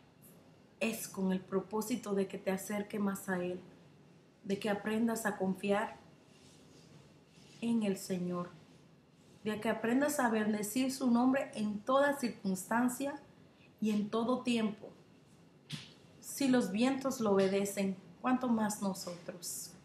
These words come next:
Aprende a confiar en el Señor y no temas, porque Dios no nos da a nosotros más de lo que podemos llevar.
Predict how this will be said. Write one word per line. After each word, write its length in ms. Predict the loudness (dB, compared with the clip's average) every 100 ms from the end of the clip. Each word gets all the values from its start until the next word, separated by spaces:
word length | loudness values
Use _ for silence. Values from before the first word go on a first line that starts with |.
| -20 -20 -20 -6
Aprende 400 | -2 2 2 4
a 100 | 2
confiar 380 | -2 -4 0 2
en 120 | 4 2
el 160 | 0
Señor 400 | 0 0 0 -4 -10 -20 -20 -20 _ _ _ _ _ _ _ _ _ _ _ _
y 120 | 0
no 160 | 2 2
temas, 640 | 0 0 -2 -6 -8 -12 -16 -20 -20 -20 -20 -20 -20 _ _ _ _ _
porque 200 | -6 -2
Dios 340 | 0 0 0 2
no 300 | 4 4 4
nos 260 | 2 0
da 360 | 0 0 0 -4
a 80 | -2
nosotros 640 | -2 -4 -6 -6 -4 0
más 520 | 2 2 0 -4 -10 -18 -20 -20 -20 -20 -20 _ _ _ -6
de 120 | 0
lo 160 | 0 -2
que 80 |
podemos 560 | -4 -2 0 0 -2 -4
llevar. 400 | -4 -4 -6